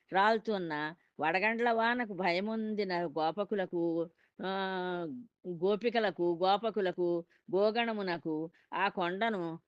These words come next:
పెద్ద గొడుగులా పెట్టుకున్నాడు, పట్టుకున్నాడు. ఈ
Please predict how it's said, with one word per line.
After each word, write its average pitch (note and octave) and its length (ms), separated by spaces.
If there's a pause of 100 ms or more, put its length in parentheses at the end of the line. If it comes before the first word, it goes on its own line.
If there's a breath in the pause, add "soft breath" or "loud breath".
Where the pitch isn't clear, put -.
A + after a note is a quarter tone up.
పెద్ద F3+ 220
గొడుగులా F3+ 480
పెట్టుకున్నాడు, C#3+ 680 (220)
పట్టుకున్నాడు. D3 560 (500 soft breath)
ఈ G3 500